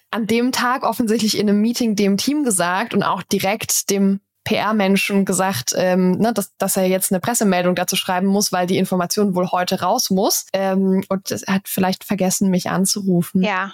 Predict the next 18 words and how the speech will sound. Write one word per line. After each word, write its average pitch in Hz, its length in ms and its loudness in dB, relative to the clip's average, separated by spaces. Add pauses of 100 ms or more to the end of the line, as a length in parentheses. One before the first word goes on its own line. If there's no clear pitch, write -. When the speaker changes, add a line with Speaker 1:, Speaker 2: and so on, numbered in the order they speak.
Speaker 2:
genau. 311 160 -2 (180)
Aus - 120 -2
dem 302 100 -2 (120)
Grund 311 220 -2
sollten 254 420 -2 (260)
Speaker 1:
<laughs> - 240 -4
Speaker 2:
Leute 208 340 -4
dieses 208 300 -4
Buch 277 300 -2
lesen, 214 360 -2
<laughs> - 1120 -4
damit 247 380 -6
genau 226 240 -2
sowas 220 340 -2
nicht 226 180 -2
passiert. 330 460 -4
Aber 233 160 -2
ja, 202 220 -2